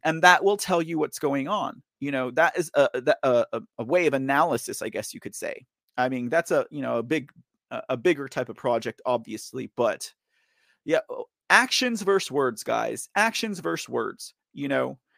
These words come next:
and all of their actions, they don't match their words, ladies and gentlemen.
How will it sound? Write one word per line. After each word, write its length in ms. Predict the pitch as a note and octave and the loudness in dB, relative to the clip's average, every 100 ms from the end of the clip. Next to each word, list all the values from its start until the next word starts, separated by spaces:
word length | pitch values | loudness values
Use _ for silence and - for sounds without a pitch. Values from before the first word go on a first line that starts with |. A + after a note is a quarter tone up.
| _ _ - | _ _ -2
and 300 | C#3+ C3+ B2 - | 4 4 2 4
all 300 | D#3+ A#3 C4+ | 6 6 2
of 120 | A3+ | 4
their 180 | C4 C4 | 4 4
actions, 640 | C4 B3+ C#4 B3+ C#4 - - _ _ _ - _ - - | 0 0 -2 -2 -6 -10 -18 _ _ _ -20 _ -20 -10
they 100 | A2 | -6
don't 160 | C#3 | -4
match 240 | E3 F3 F3+ | -2 -4 -4
their 220 | F3+ F#3 | -4 0
words, 440 | F3+ G3+ F#3 E3 | 0 0 0 -4
ladies 300 | - C#3+ D3 | -6 -6 -6
and 80 | C#3 | -6
gentlemen. 540 | C#3 D3 D3+ D3+ D#3 | -6 -6 -6 -8 -10